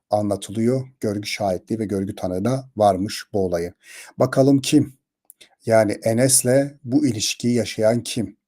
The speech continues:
Yengelerden biri mi? Anne mi? Başka bir kadın mı yoksa bir erkek mi? Bunun hepsi yavaş yavaş ortaya çıkacak. "Evet, bir de çay içiyorlar." demiş.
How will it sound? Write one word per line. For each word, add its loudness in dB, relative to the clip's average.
Yengelerden -2
biri -2
mi? -6
Anne -2
mi? -2
Başka 0
bir 4
kadın -2
mı 0
yoksa -2
bir -6
erkek -4
mi? -14
Bunun 0
hepsi 0
yavaş 0
yavaş -4
ortaya -2
çıkacak. -6
"Evet, 2
bir -2
de 0
çay 0
içiyorlar." -4
demiş. -12